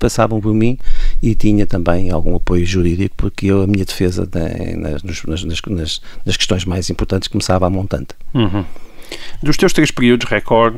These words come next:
Speaker 2: dos teus, enfim,
Speaker 1: Períodos
Speaker 2: dos teus
Speaker 1: foi a palavra que eu
Speaker 2: três
Speaker 1: utilizei há
Speaker 2: grandes
Speaker 1: bocado.
Speaker 2: períodos,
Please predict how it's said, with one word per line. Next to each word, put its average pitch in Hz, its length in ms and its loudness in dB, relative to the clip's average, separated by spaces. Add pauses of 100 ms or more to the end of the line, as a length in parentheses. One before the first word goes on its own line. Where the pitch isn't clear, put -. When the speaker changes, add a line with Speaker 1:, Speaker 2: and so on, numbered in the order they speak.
(120)
Speaker 2:
dos - 160 0
teus, - 260 2
enfim, - 440 -4
Speaker 1:
Períodos 135 220 2
Speaker 2:
dos - 60 -8
teus - 0 -
Speaker 1:
foi 131 100 2
a - 40 0
palavra 117 240 2
que 120 60 2
eu 117 60 2
Speaker 2:
três 110 160 0
Speaker 1:
utilizei 110 60 4
há 107 40 4
Speaker 2:
grandes 107 340 2
Speaker 1:
bocado. 110 200 -6
Speaker 2:
períodos, 107 280 -2